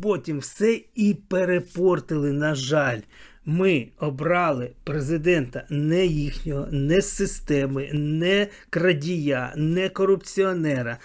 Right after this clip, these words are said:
не брехуна. Сміливу, чесну людину. Але далі на місцях, уже маючи закон про децентралізацію,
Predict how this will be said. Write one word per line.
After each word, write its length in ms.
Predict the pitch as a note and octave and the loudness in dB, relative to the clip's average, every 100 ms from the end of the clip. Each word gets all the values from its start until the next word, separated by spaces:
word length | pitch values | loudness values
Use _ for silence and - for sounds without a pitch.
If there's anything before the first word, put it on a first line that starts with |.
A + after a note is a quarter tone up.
| - | -6
не 380 | F3+ G3 G#3 G#3+ | 2 6 6 4
брехуна. 920 | F3 G#3 G3+ - G#3 F#3+ E3+ C3+ A2+ - - - | 4 2 2 0 -2 0 -2 -4 -6 -12 -18 -12
Сміливу, 840 | - F#3+ G3+ G3+ G3+ A3+ F#3+ B2 - | -2 4 6 6 6 4 0 -6 -8
чесну 600 | - F#3 F#3 F3+ E3+ F3 | -2 2 2 2 -4 -4
людину. 580 | F3+ C#3 E3 C#3 A#2 - _ | -2 -2 0 0 -2 -10 _
Але 380 | - F3+ G3+ F#3+ | -2 2 4 4
далі 560 | B2 D3+ G#3+ A#3+ E3 C#3 | 2 -4 -2 -2 -2 -2
на 200 | D#3+ E3+ | 0 0
місцях, 760 | E3+ D#3 - - G3 A3 - | 0 -2 -6 -4 0 0 0
уже 300 | - C#3+ D#3 | -4 -2 0
маючи 520 | D#3+ F3 E3+ D3+ C#3 C#3 | 0 0 0 0 -2 -2
закон 680 | E3 D#3 - G3+ F3 B2 - - - | -2 -2 0 2 4 2 -4 -16 -12
про 180 | - E3+ | -2 0
децентралізацію, 1300 | D3 F3 - D3+ C#3 D3 C#3 C3 C#3+ A#3 A#3 E3+ | 2 2 2 -2 -2 -2 -2 -2 0 0 0 -4